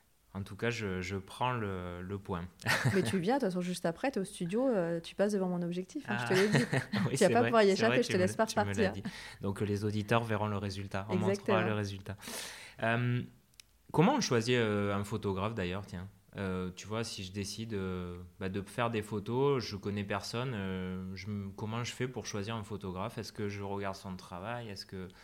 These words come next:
Speaker 1: comment tu t'y prendrais ?
Speaker 2: Alors, il y a beaucoup de gens qui me trouvent, moi, sur LinkedIn en tapant photographe. Je savais même pas que, moi, je tape jamais de
Speaker 1: T'es bien référencée.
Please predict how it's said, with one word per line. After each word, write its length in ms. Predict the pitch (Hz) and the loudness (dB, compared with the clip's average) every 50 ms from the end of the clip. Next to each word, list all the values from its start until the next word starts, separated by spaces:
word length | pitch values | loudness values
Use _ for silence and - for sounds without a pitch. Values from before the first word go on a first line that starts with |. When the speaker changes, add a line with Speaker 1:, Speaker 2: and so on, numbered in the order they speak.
| - - - - - | -20 -20 -20 -20 -14
Speaker 1:
comment 260 | - 107 107 110 110 107 | -10 -6 -6 -4 -4 -6
tu 120 | 101 - 104 | -8 -10 -10
t'y 140 | - 107 | -12 -12
prendrais ? 400 | - - - 95 95 95 98 107 107 - - - - _ _ - | -10 -6 -4 -4 -2 -4 -4 -6 -10 -14 -20 -20 -20 _ _ -6
Speaker 2:
Alors, 140 | 190 185 185 | -2 0 2
il 40 | 196 | 2
y 40 | 190 | 2
a 40 | 185 | 2
beaucoup 300 | 180 220 254 254 - 277 | 2 0 -4 -2 -2 -4
de 60 | 233 | -2
gens 200 | 220 240 254 269 | -2 -2 -2 -4
qui 160 | 262 - - | -4 -4 -2
me 100 | 208 190 | -2 -2
trouvent, 300 | 190 - - 226 214 214 | -2 -2 -6 -6 -2 0
moi, 300 | 214 196 196 190 208 226 | 2 2 4 4 2 2
sur 180 | 214 - 214 190 | 0 0 0 0
LinkedIn 360 | 180 180 180 185 190 220 226 202 | 2 2 2 4 4 4 2 2
en 60 | 175 | 0
tapant 260 | - 175 175 240 220 | 0 0 0 0 -4
photographe. 500 | 208 - 208 208 190 175 175 190 226 233 - | -2 -4 -4 -2 -2 -2 -2 -2 -4 -6 -8
Je 60 | - | -4
savais 120 | - 180 180 | -2 0 0
même 160 | 175 175 175 | 0 0 0
pas 140 | - 208 208 | 0 -2 -2
que, 180 | - 208 - - | -2 -4 -6 -4
moi, 120 | 185 190 208 | -4 -4 -2
je 80 | 208 | -2
tape 160 | 208 202 180 185 | 0 -2 0 0
jamais 240 | 185 185 202 220 226 | 0 0 2 2 0
de 400 | 202 202 185 180 180 180 180 180 180 180 175 | 0 0 0 0 0 0 0 0 0 -2 -2
Speaker 1:
T'es 80 | 175 180 | -2 -2
bien 180 | 180 - - | -2 0 0
référencée. 480 | 107 107 - - 104 101 104 101 - | -2 -2 -2 -2 -2 -2 -4 -4 -6